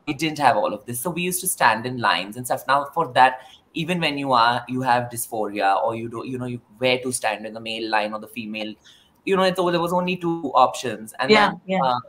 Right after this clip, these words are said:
Speaker 1: see, these are basic things. Which toilet to use? Abhi
Speaker 2: Hmm.
Speaker 1: uh, you know,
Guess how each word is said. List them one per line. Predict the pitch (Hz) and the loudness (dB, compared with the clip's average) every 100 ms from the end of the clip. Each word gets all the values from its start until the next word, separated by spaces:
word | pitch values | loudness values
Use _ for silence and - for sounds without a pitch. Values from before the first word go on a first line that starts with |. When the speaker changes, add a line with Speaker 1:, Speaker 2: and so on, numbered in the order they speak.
| - | -16
Speaker 1:
see, | - 220 175 | -12 -8 -4
these | 208 240 | -4 -4
are | 170 131 | -6 0
basic | 175 185 185 185 - | 4 4 2 -4 -6
things. | 110 - _ _ - | -12 -14 _ _ -2
Which | 196 - | -2 4
toilet | 180 135 131 127 | 6 8 6 2
to | 131 | -2
use? | 110 98 101 - _ _ - | -2 -2 -6 -10 _ _ -2
Abhi | - 226 254 254 233 190 170 - 160 | 6 10 12 12 12 8 2 -4 -10
Speaker 2:
Hmm. | 170 151 - | -10 -10 -8
Speaker 1:
uh, | 131 127 120 - - | -4 -2 -4 -8 -12
you | 147 170 | -6 -4
know, | 185 | -4